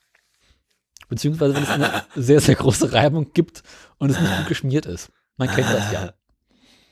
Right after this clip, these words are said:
Speaker 1: Auch schön ist ja Styropor auf Styropor.
Speaker 2: Oh, das ist geil. Also mein Lieblingsquietschen ist ja, ähm, Finger auf Luftballon.
Speaker 1: Ah.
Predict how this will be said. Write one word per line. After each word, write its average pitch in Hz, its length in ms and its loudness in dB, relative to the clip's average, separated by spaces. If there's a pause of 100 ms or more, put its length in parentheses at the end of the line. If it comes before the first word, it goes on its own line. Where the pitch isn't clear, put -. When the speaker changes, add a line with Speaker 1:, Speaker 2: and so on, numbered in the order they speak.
(300)
Speaker 1:
Auch 151 220 6
schön 196 160 -8
ist 180 120 -6
ja 160 80 4
Styropor 143 500 0
auf 160 80 -4
Styropor. 190 580 -6 (280)
Speaker 2:
Oh, 123 1900 2 (260)
das 135 240 0
ist 160 100 -8
geil. 131 180 2 (640)
Also 135 200 -4
mein 165 200 0
Lieblingsquietschen 214 680 -2
ist 175 180 0
ja, 147 380 6
ähm, 139 220 -4 (240)
Finger 180 300 2
auf 123 140 0
Luftballon. 113 440 0 (1600)
Speaker 1:
Ah. 285 1160 2